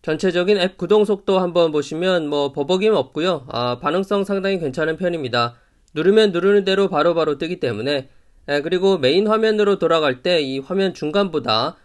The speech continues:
화면 아래 좌측이나 우측을 위로 쓸어 올리면 가운데 이 태스크바 거슬림 없이 바로 이동할 수 있습니다. 이런 건 또 설정해서 별도로 원하시는 대로 커스텀 가능하고요.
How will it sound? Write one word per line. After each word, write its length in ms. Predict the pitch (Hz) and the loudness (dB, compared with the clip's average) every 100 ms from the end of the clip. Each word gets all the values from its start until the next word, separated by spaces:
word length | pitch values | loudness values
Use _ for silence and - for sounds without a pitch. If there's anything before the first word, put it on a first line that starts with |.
| _ | _
화면 340 | _ 190 202 180 | _ 0 0 2
아래 300 | 135 165 170 | 0 0 -2
좌측이나 760 | 135 127 - 185 - 175 202 | -4 -6 -6 -8 -6 -2 0
우측을 480 | 202 175 - 208 202 | 0 -2 -2 2 2
위로 180 | 165 175 | 2 -4
쓸어 240 | - 202 | -2 -2
올리면 540 | 175 135 127 175 156 113 _ _ _ | 0 -2 -2 -2 -2 -4 _ _ _
가운데 500 | 143 165 180 185 185 | -2 -2 0 0 0
이 220 | 160 156 | -2 -6
태스크바 580 | - 196 - 220 208 202 | -4 -4 -4 -2 0 0
거슬림 400 | 175 151 185 180 | -2 -4 -2 0
없이 420 | 131 127 - 127 135 | 0 -2 -4 -4 -2
바로 260 | 131 147 | 0 0
이동할 280 | 143 165 165 | 0 0 0
수 100 | 170 | -4
있습니다. 600 | 143 - 113 107 120 117 _ _ _ | -8 -8 -8 -2 -2 -4 _ _ _
이런 200 | 160 196 | -2 0
건 160 | 202 202 | 2 2
또 100 | 208 | 0
설정해서 720 | 208 220 233 220 175 190 175 | 0 0 2 0 0 0 0
별도로 540 | 151 139 160 165 170 143 | -2 -2 -2 0 0 2
원하시는 500 | 131 175 190 196 180 | 2 0 0 -4 -2
대로 200 | 170 170 | -2 -2
커스텀 400 | 190 175 180 143 | -6 -6 -6 -4
가능하고요. 800 | 135 143 151 147 113 107 160 | -4 -2 -4 -4 -4 -4 -6